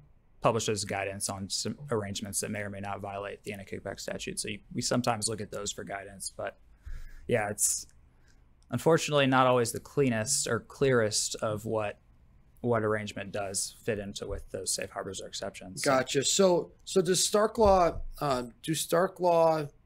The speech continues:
Speaker 2: I guess, guidelines, do they only apply to individual physicians? Do they apply to physician groups?
Speaker 1: So they, yeah,
Speaker 2: Uh,
Speaker 1: they, they apply to physicians, and I should clarify also,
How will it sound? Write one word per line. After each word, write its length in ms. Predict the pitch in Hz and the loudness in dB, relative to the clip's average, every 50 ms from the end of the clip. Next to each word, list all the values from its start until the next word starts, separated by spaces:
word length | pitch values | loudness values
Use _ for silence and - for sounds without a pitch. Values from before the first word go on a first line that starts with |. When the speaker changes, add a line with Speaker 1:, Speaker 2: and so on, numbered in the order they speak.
| _ _ _ _ _ _ _ _ _ _ _ _ _ _ _ _ _ _ _ _ _ _ _ _ _ _ _ - - | _ _ _ _ _ _ _ _ _ _ _ _ _ _ _ _ _ _ _ _ _ _ _ _ _ _ _ -6 -4
Speaker 2:
I 60 | 143 | 0
guess, 360 | 131 147 143 131 - - - - _ - - 123 | 2 2 2 2 0 -2 -6 -8 _ -18 -10 -2
guidelines, 640 | 123 143 139 143 139 135 135 131 127 127 120 - - | 2 4 4 4 4 2 0 0 0 -2 -4 -6 -6
do 120 | - 139 | -2 2
they 260 | 143 151 156 151 - - - - | 4 4 4 4 0 -4 -6 -4
only 240 | 156 170 190 185 | 0 2 4 4
apply 300 | 165 - - 165 156 156 | 2 2 4 4 4 6
to 80 | 147 139 | 4 4
individual 540 | 143 151 156 143 151 151 131 147 139 127 - - - | 2 0 0 2 2 2 2 0 0 -2 -4 -8 -8
physicians? 560 | 131 117 123 170 170 - 214 208 214 202 165 | -4 0 0 0 2 2 2 2 2 0 0
Do 100 | - 147 | 2 4
they 120 | 139 139 135 | 6 6 6
apply 340 | 131 131 - 147 139 135 135 | 4 4 2 2 2 2 2
to 120 | 139 123 | 0 -4
physician 480 | - 135 123 151 160 147 - 135 123 113 | -4 -2 -2 0 0 0 -2 -4 -6 -6
groups? 480 | 117 123 131 165 208 226 - - - | -4 2 4 4 4 4 2 -2 -2
Speaker 1:
So 580 | - - - - - 180 175 170 170 165 160 143 | -2 -2 0 2 4 6 6 8 8 6 6 4
they, 240 | 123 - 131 139 135 | 4 2 2 2 4
yeah, 180 | 123 127 123 123 | 6 6 6 6
Speaker 2:
Uh, 240 | 120 123 127 127 | 6 6 4 4
Speaker 1:
they, 60 | 107 104 | 4 2
they 140 | - 131 131 | 4 4 4
apply 300 | 123 - - 156 156 151 | 4 4 4 4 4 4
to 200 | - - 151 131 | 4 2 -2 -2
physicians, 600 | - - 120 113 120 120 - - 127 117 110 113 | 0 -2 -4 -2 -2 -2 0 0 0 0 0 -2
and 80 | 113 | -2
I 160 | 113 110 104 - _ - | -2 -4 -4 -6 _ -8
should 220 | - - 127 - | -4 -4 -4 -2
clarify 420 | - - 120 117 113 - 113 110 107 | 0 2 2 2 2 2 0 2 2
also, 520 | 110 117 113 - 123 113 107 107 104 - | 2 2 2 0 -2 -2 -2 -4 -8 -10